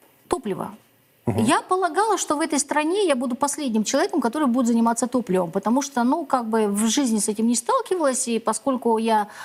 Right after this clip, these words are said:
Speaker 1: даже не автомобилист, и, в общем, но
Speaker 2: Но вы же догадывались, что вы оплачиваете это всё, даже будучи пешеходом?
Speaker 1: <laughs> Безусловно, безусловно. И потом, слушая,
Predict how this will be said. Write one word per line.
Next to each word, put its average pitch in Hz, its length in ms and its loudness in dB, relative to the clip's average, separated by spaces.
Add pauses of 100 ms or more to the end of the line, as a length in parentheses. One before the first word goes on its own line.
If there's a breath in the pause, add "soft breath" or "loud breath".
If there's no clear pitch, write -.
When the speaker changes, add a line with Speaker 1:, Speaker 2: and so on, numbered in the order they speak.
Speaker 1:
даже 247 280 0
не 247 320 2
автомобилист, 240 1000 0 (340 loud breath)
и, 208 560 2
в 226 40 4
общем, 214 480 0
но 285 680 2
Speaker 2:
Но 131 120 2
вы 131 100 2
же 120 80 0
догадывались, 139 480 0
что - 180 -4
вы 135 140 2
оплачиваете 117 680 -4
это 107 160 -2
всё, 110 180 -4
даже 127 220 0
будучи 120 420 -2
пешеходом? 160 440 -2
Speaker 1:
<laughs> 185 80 -4
Безусловно, 214 880 0
безусловно. 233 840 0 (100)
И - 20 -4
потом, 233 420 -2
слушая, 285 640 0